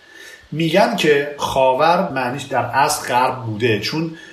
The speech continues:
درست هم هست به این نوعی. خاور یا خاوران جایی هست که خورشید غروب می‌کنه و در مقابل اون ما خراسان رو داریم، جایی که خورشید طلوع می‌کنه. معنی کلمه خراسان یعنی،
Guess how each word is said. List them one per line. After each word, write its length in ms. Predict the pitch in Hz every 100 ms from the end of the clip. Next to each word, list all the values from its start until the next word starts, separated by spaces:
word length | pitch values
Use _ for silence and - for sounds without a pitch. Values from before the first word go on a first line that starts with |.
| - - 127
درست 380 | 147 180 190 147
هم 120 | 113
هست 180 | 104 -
به 60 |
این 100 | 95
نوعی. 140 | 90 90
خاور 680 | - 135 131 131 156 165 156
یا 80 |
خاوران 760 | 127 - 123 110 110 120 135 120
جایی 280 | 120 160 180
هست 180 | 160
که 80 | -
خورشید 480 | - - 120 - -
غروب 380 | - 117 117 117
می‌کنه 200 | 80 73 - _ _ _ _ _ _ _ _ _ _ _ -
و 100 | 123
در 240 | 123 135 135
مقابل 400 | 131 135 156 233
اون 380 | 175 165 170 - -
ما 100 | 185
خراسان 760 | - - 143 131 - 147 135
رو 100 | 90
داریم، 320 | 82 76 78 -
جایی 220 | 117 135
که 80 | -
خورشید 460 | - 117 - 147
طلوع 220 | - 113 113
می‌کنه. 200 | 95 92
معنی 200 | 98 98
کلمه 260 | 101 101
خراسان 420 | - 107 95 127
یعنی، 240 | 123 107